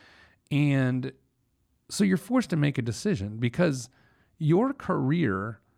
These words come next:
and despite the fact that you work for the company you're working for, there's,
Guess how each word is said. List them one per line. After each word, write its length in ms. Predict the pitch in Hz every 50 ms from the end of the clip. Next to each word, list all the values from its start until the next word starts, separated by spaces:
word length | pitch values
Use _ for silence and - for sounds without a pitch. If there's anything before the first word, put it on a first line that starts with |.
| _ _ _ _ _ _
and 140 | - 143 131
despite 380 | 143 143 - - - 190 196 180
the 80 | 165
fact 180 | - 160 151 -
that 60 | 127
you 100 | 127 139
work 260 | 127 123 120 135 151
for 100 | - -
the 60 | 127 117
company 340 | - 143 143 131 120 120
you're 80 | 110 113
working 240 | 139 151 139 127 110
for, 300 | - 117 107 104 104 - _ _ _ _ _ _ _ _ -
there's, 540 | 220 220 185 190 196 208 208 214 208 -